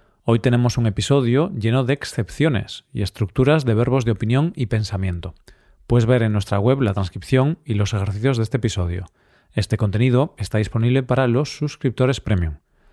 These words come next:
Hazte suscriptor premium en hoyhablamos punto com. Hola, querido oyente, ¿cómo estás? ¿No crees que el español es un idioma muy bonito?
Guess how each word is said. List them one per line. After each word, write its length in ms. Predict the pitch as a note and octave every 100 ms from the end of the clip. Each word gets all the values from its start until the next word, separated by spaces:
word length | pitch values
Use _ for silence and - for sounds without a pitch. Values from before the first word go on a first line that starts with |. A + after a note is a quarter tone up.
| _
Hazte 340 | - A2 - D3+
suscriptor 480 | - G#2 G#2 G#2+ -
premium 380 | B2+ D3 E3+ -
en 320 | - C3+ E3+ - _ _
hoyhablamos 1000 | G#2+ G#2 E2 - - F#2 A#2 D3+ F#3 - -
punto 280 | - B2+ G2+
com. 140 | F2 D2+ - _ - _ _ _ _ -
Hola, 420 | F#2+ G2 G#2 G#2
querido 220 | G#2 G#2+
oyente, 460 | A2 C3+ B2 A2+ - _ -
¿cómo 240 | A#2 A2+
estás? 440 | G#2+ C#3+ D3+ - _ _ _ _ _ _ _
¿No 200 | C3 D#3+
crees 300 | C#3+ D3 E3
que 100 | -
el 40 |
español 540 | G#2+ - A2 A#2+ C3 C#3
es 120 | A#2
un 140 | B2 B2
idioma 280 | B2 B2+
muy 160 | B2 B2
bonito? 480 | A#2 C3 D#3+ F2+